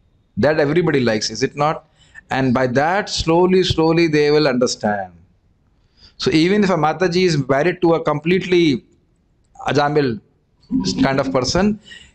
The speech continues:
he should keep on, she, she, she should keep on feeding him prasadam. Then he has, has some piety, then he will understand bhakti. This has, in front of my eyes, this has happened.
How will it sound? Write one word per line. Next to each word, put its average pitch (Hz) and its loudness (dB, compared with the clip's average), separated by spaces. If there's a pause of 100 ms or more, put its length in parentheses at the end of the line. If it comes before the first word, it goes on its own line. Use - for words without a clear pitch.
he 147 2
should 202 0
keep 190 -2
on, 202 0
she, - -4
she, 196 0
she 226 0
should 202 0
keep 190 0
on 196 2
feeding 185 0
him 185 0
prasadam. 139 -2
Then 156 2
he 156 2
has, 147 0
has 151 0
some 170 0
piety, 156 0 (340)
then 139 2
he 190 4
will 180 4
understand 131 -2 (520)
bhakti. 104 -6 (320)
This 165 2
has, 175 0 (120)
in 170 2
front 208 0
of 180 -2
my 185 0
eyes, 170 0
this 180 0
has 156 -2
happened. 107 -8